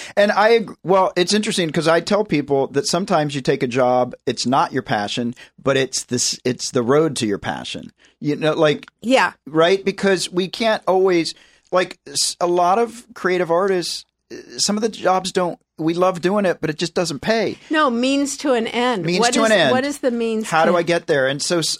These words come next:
Speaker 1: and that's where I think people sometimes, es-, especially younger people, eh, they want everything now, instant,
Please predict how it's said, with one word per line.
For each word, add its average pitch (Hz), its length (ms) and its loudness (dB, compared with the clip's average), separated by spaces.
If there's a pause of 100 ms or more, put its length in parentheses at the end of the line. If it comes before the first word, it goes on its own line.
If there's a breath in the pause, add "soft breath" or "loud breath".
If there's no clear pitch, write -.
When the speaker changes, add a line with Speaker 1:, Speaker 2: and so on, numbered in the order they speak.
Speaker 1:
and 165 180 0
that's 202 260 2
where 214 120 2
I 170 80 2
think 165 260 -6
people 151 260 -4
sometimes, 139 540 -2
es-, - 180 -8 (300)
especially 156 480 -2
younger 240 340 -2
people, 143 520 -2 (360 loud breath)
eh, - 60 -16 (260)
they 180 120 0
want 196 160 2
everything 165 340 -2
now, 135 460 0
instant, 139 640 -4